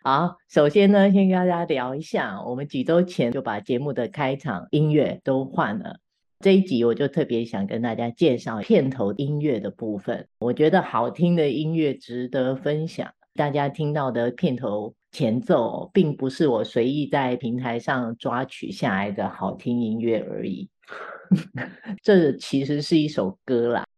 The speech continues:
一听到这首歌的时候我就特别有感觉，我觉得特别的搭衬了我的瑜伽生活，还有我尼可瑜伽的分享的空间，我觉得这首歌再适合也不过。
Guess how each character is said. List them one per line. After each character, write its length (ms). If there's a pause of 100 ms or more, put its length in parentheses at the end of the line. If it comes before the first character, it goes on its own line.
(140)
一 120
听 160
到 120
这 140
首 140
歌 200
的 60
时 100
候 80
我 40
就 100
特 160
别 140
有 120
感 320
觉， 320 (220)
我 100
觉 220
得 240
特 320
别 240
的 160
搭 320
衬 300
了 140
我 120
的 380
瑜 180
伽 280
生 340
活， 360 (360)
还 160
有 500
我 460
尼 120
可 200
瑜 180
伽 240
的 200
分 220
享 140
的 100
空 360
间， 220
我 120
觉 160
得 80
这 100
首 200
歌 160
再 180
适 220
合 180
也 140
不 160
过。 340